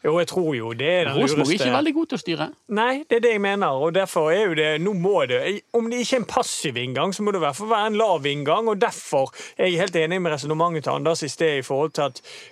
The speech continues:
Speaker 1: kanskje det er mye bedre at Kolskogen kommer inn igjen på laget mot Ålesund, fordi at det, nå ligger man lavt, og ha, da er Vegard Forren og Fjordlusson, eh, mer duellsterk enn det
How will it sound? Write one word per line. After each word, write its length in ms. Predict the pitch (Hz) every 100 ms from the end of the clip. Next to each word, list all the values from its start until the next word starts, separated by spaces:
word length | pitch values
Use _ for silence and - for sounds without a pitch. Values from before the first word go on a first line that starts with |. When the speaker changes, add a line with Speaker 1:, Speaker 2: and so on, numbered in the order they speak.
| -
Speaker 1:
kanskje 300 | 165 - 185
det 80 | 180
er 20 | 151
mye 140 | 147 165
bedre 240 | 156 139
at 80 | 135
Kolskogen 460 | 147 131 - 170 139
kommer 240 | 135 143
inn 140 | 160 151
igjen 160 | 123
på 80 | 123
laget 400 | 139 147 131 123
mot 160 | 127 135
Ålesund, 480 | 139 202 - - -
fordi 220 | - 156 143
at 140 | 135
det, 80 | 170
nå 160 | 180 220 151 139 151
ligger 320 | 175 214 160 147
man 160 | 147 160
lavt, 320 | 254 294 - 208
og 80 |
ha, 100 | 175 -
da 220 | 185 202
er 560 | 180 190 156 143 135 135 135
Vegard 240 | 151 143 139
Forren 420 | 180 139 131 127
og 240 | 127 120
Fjordlusson, 1000 | - - - 190 175 190 - 143 143 143 143
eh, 160 | 147 143
mer 160 | 180 170
duellsterk 680 | 156 190 165 - 127 - 151
enn 80 | 147
det 140 | 147